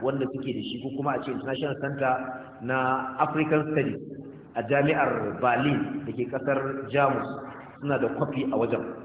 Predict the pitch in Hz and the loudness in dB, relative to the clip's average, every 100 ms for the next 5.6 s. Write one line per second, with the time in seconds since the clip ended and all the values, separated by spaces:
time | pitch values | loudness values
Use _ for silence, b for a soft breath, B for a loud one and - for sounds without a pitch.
0 | - - - - 151 165 165 139 156 147 | -14 -16 -8 -4 0 0 0 2 2 4
1 | 135 - 139 139 139 - - - - - | 2 0 0 2 2 2 -4 -6 -10 -14
2 | - - 123 139 123 120 135 151 135 - | -16 -4 0 4 2 2 0 2 2 2
3 | 151 143 123 143 147 - 147 - 123 - | 0 0 2 2 2 0 0 0 0 2
4 | 135 - - 147 147 147 - - - 139 | 0 -2 -2 0 0 -2 -6 -10 -8 -2
5 | 143 151 151 135 127 139 | 2 2 2 -2 -2 2